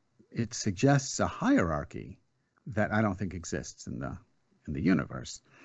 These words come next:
that God isn't higher than us. I mean, the God of our understanding may be, because it's a projection of your ego. If you're, if you've been trained to imagine something bigger than you who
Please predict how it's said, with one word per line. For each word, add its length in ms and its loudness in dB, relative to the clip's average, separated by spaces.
that 420 2
God 360 4
isn't 500 2
higher 580 4
than 220 -4
us. 560 -2
I 80 -4
mean, 140 2
the 60 -2
God 280 6
of 100 0
our 160 -4
understanding 760 -2
may 160 -8
be, 360 -8
because 280 -2
it's 140 -2
a 40 -2
projection 540 0
of 100 2
your 160 2
ego. 320 4
If 140 0
you're, 140 -2
if 340 -2
you've 80 -2
been 160 0
trained 420 6
to 120 0
imagine 460 2
something 300 -2
bigger 280 4
than 180 0
you 220 -2
who 200 -4